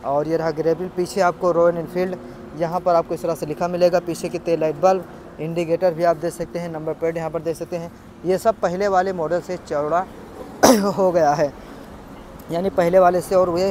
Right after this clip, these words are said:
हैवी हो गई है गाड़ी। इस तरह से पूरी bike आप देख सकते हैं, ये है पूरी गाड़ी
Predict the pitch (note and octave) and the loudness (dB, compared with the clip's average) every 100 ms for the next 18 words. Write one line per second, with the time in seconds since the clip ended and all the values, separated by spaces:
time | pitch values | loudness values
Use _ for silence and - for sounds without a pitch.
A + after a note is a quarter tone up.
0 | D#3 E3 E3 G#3 E3+ D#3+ E3 D#3 C#3+ C#3 | 0 0 2 2 0 0 0 0 -2 -2
1 | C3+ - - - - - D#3+ - F3 E3 | -4 -8 -16 -16 -16 -8 -6 2 2 2
2 | F3 D#3+ E3 G#3+ - - - D3+ E3 E3 | -2 -2 0 0 -4 -18 -4 4 6 6
3 | E3 C#3+ E3 E3+ F3+ F#3+ F#3 G3 G#3 - | 4 4 2 2 -2 0 0 -2 -8 -14
4 | - - - - - - - - D3 E3+ | -18 -18 -18 -18 -18 -18 -16 -8 -2 0
5 | F3+ - E3 F3+ E3 D3+ D#3+ | -2 -2 -2 0 0 2 2